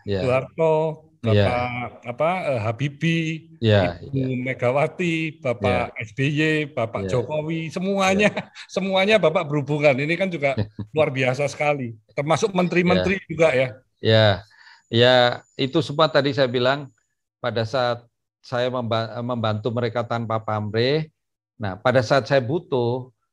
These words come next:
Speaker 2: Ya.
Speaker 1: kebutuhan saya kan semua kebutuhan pribadi saya sudah dipenuhi oleh Sinarmas.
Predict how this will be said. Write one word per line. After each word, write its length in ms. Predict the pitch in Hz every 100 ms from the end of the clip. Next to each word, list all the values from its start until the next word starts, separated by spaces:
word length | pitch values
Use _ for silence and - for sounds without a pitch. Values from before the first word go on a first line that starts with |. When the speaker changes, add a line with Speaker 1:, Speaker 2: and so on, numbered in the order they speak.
| _ _ _ _
Speaker 2:
Ya. 200 | - 117
Speaker 1:
kebutuhan 400 | 113 120 139 135
saya 240 | 120 156 175
kan 180 | 175 165
semua 440 | 156 147 147 160
kebutuhan 560 | 156 113 120 113 135 127
pribadi 480 | 131 123 113 107 143
saya 180 | 147
sudah 220 | 143 147 113
dipenuhi 500 | 107 113 107 117 127
oleh 220 | 113 107
Sinarmas. 720 | 110 101 98 90 85 87 _